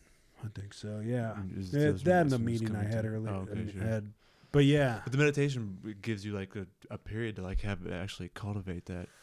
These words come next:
Speaker 2: stuff, that,
Speaker 1: It,
Speaker 2: like, the,
Speaker 1: yeah.
Speaker 2: that stuff. And I think, yeah, I think for me, I think lacking that meditation is kind of la-, it just the emotional stability and mental stability decreases when you don't have that meditation to actually cultivate those ideas or those
Speaker 1: Mm.
Speaker 2: things or whatever.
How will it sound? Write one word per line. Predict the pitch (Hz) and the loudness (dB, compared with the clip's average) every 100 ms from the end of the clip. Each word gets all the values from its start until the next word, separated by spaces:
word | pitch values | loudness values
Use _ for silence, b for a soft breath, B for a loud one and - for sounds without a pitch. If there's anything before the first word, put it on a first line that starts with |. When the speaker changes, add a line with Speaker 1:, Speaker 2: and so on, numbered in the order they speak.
| - | -14
Speaker 2:
stuff, | - 110 107 - | -8 -6 -6 -6
that, | - | -6
Speaker 1:
It, | 95 | -6
Speaker 2:
like, | 87 | -6
the, | - 98 | -8 -8
Speaker 1:
yeah. | 92 82 | -8 -8
Speaker 2:
that | 85 | -10
stuff. | - - 92 92 | -10 -8 -8 -8
And | - - | -12 -14
I | - | -12
think, | - 98 - B B B _ | -10 -10 -14 B B B _
yeah, | 110 | 0
I | 104 | 0
think | 113 - | -2 -4
for | 98 | -4
me, | 107 110 92 | 0 0 0
I | |
think | 98 95 | -4 -8
lacking | 95 98 98 104 98 | -8 -4 -4 -4 -8
that | 90 104 | -8 -8
meditation | 98 - 95 87 92 | -8 -6 -8 -8 -12
is | 87 | -12
kind | - 90 | -10 -10
of | 90 | -8
la-, | 95 95 - | -8 -8 -8
it | 92 - - - _ _ - | -12 -14 -20 -20 _ _ -18
just | 127 98 - - - b b b b b - | -8 -8 -8 -14 -20 b b b b b -8
the | 104 | -4
emotional | 98 101 95 - 98 | -2 -2 -4 -4 -6
stability | - 95 98 95 95 | -6 -6 -2 -2 -2
and | 92 95 | -4 -4
mental | 95 92 | -4 -6
stability | 90 - 98 92 92 - - _ _ _ _ - | -12 -10 -6 -6 -8 -12 -20 _ _ _ _ -8
decreases | 101 95 98 90 87 | -6 -6 -8 -10 -10
when | 98 | -8
you | 95 | -8
don't | 92 90 | -8 -8
have | 92 | -8
that | 90 - | -10 -10
meditation | 104 90 - 98 92 - 90 | -8 -8 -8 -8 -8 -10 -10
to | 92 | -8
actually | 101 - - 87 - b b b b - | -8 -10 -10 -12 -14 b b b b -10
cultivate | 101 92 92 - | -6 -4 -6 -6
those | 92 - | -8 -8
ideas | 98 95 92 92 | -8 -6 -6 -6
or | 92 | -8
those | 104 - | -10 -10
Speaker 1:
Mm. | - | -10
Speaker 2:
things | 101 104 | -8 -8
or | 92 | -8
whatever. | 95 95 92 | -6 -6 -8